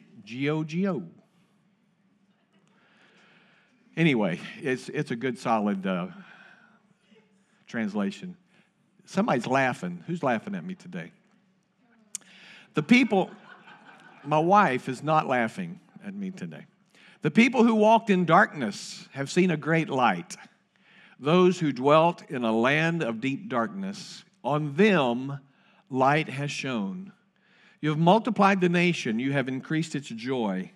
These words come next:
They rejoice before you as with the joy at the harvest, as they are glad when they divide the spoil. For the yoke of his burden and the s-,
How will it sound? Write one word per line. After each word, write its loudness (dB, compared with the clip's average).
They -2
rejoice 0
before -4
you -2
as -2
with -8
the -6
joy -4
at -10
the -10
harvest, -6
as -4
they 4
are 4
glad 4
when -6
they -2
divide -2
the -6
spoil. -4
For -8
the -2
yoke 2
of 4
his 2
burden 2
and -2
the -2
s-, -8